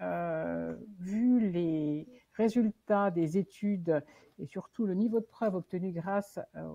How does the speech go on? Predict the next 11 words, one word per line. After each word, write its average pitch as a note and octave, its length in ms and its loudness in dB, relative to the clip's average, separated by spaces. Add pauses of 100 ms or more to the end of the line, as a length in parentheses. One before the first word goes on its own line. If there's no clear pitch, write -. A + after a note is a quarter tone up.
au D#3 60 -10
score G3+ 440 -2
page F3 320 -6
B, G3 240 -2 (580)
on F3+ 440 -2
a G3 180 -2
proposé, G3 960 -2
euh, D#3+ 240 -10
ces, F#3+ 600 -4
euh, D#3+ 360 -10
seuils A#3+ 580 2